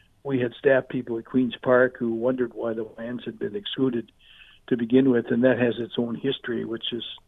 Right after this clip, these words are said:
too detailed to go into. But, uh, notwithstanding, uh, uh, once the, uh, the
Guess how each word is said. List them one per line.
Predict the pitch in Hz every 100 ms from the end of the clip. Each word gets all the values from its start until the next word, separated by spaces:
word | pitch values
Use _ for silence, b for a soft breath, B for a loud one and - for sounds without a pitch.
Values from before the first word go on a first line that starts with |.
| -
too | 131 120 117 -
detailed | 120 - 110 117
to | 113
go | 110 117
into. | 123 117 101 - - b b b b b
But, | 127 123 -
uh, | 123 117
notwithstanding, | 135 131 127 - 135 139 127 117 117 113
uh, | 113 110 110 -
uh, | 110 113
once | 110 117 131 - -
the, | 120 117 107
uh, | 104 - _ b b b
the | 123